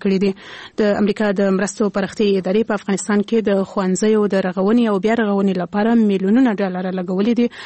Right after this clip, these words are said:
او د ښوونځیو د، او د ښوونکو د روزنې او د هغوی ته د معاشونو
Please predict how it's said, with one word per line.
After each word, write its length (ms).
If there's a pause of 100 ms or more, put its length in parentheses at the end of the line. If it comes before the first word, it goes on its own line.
(160)
او 100
د 280
ښوونځیو 600 (200)
د، 260 (140)
او 160
د 140
ښوونکو 420
د 160
روزنې 320
او 100
د 140
هغوی 240
ته 180
د 160
معاشونو 400